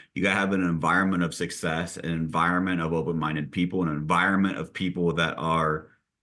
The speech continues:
like-minded individuals that want to help each other, but are also on a path and a journey to become the best version of themselves. And when you're in that growth mindset as an environment, you facilitate what Heather just described,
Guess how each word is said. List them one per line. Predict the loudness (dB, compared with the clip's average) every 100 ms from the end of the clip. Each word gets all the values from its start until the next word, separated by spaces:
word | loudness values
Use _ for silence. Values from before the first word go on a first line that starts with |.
| _
like-minded | -4 0 0 2 2 2 2
individuals | 2 2 2 0 2 0 -2 -2
that | -4 -4
want | -2 -4 -4
to | -6
help | -6 -2 -2 -2
each | 0
other, | 2 4 2 0 -6 -18 0
but | 4
are | 4
also | 4 2 2
on | 0 0
a | -2
path | -2 0 0 2
and | 2
a |
journey | 4 4 4 2
to |
become | 0 0 0
the | 2
best | 0 -4 -2
version | -4 -4
of | -4
themselves. | -4 -6 -8 -8 -14 -20 _ _ -20 _ _
And | 2
when | 4
you're | 6 6
in | 4
that | 2 -2 -8
growth | -2 4 6 6 2 -4 -4
mindset | 0 0 2 0 0 0 -2 -2
as | -2 2
an | 2
environment, | 2 2 2 4 6 4 2 -10 _ _ _ _ _ _ 0
you | 2
facilitate | 2 0 2 2 2 2 0
what | 0 0
Heather | 0 -2
just | -2 -6 -6
described, | -8 -8 -8 -8 -14